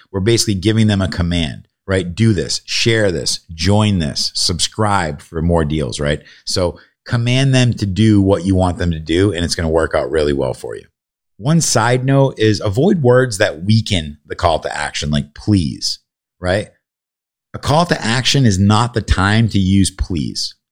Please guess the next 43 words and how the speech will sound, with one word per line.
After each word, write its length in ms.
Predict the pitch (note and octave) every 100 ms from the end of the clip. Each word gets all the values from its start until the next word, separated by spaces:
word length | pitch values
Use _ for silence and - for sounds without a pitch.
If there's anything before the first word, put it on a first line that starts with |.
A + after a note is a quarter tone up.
| _ _
right? 180 | F2+ F2+
There 140 | G#2+
are 220 | A2 C3+
times 400 | - A#2+ B2+ A#2
to 80 | A2+
use 360 | G2 G#2+ A2+ F#2+
your 80 | G#2
manners 460 | G2+ G2+ G2+ F#2+
and 160 | F#2+ F#2
use 180 | G#2+ F#2
the 100 | G#2
word 220 | G#2+ F#2
"please," 320 | - G#2+ G2+
but 200 | G2 E2
when 160 | G#2 G2+
you're 100 | F#2+
writing 300 | G#2 A2 G#2
a 60 |
call 240 | - F#2+ F#2
to 140 | D2+
action, 400 | F#2 G2 - G#2
it's 140 | E2
got 140 | - D#2+
no 200 | F2 D#2+
place 360 | - C#2+ -
in 100 | A1
there, 140 | G1+ -
right? 140 | C2+ D#2
It's 140 | -
a 40 |
weak 320 | E2+ G#2 G#2 G2+
word. 360 | F#2 F2+ E2+ _ _ _ -
It's 180 | D#2
not 200 | G2 F#2
a 40 | G2
command. 580 | F#2 F2 F2 F2 E2 - _ _ -
We 80 | F#2+
wanna 180 | F2+ E2
command 560 | - D#2 G2 A#2 A#2
them 140 | G#2+ G2+
to 80 |
do 260 | F2 F#2 F2+
it 180 | F2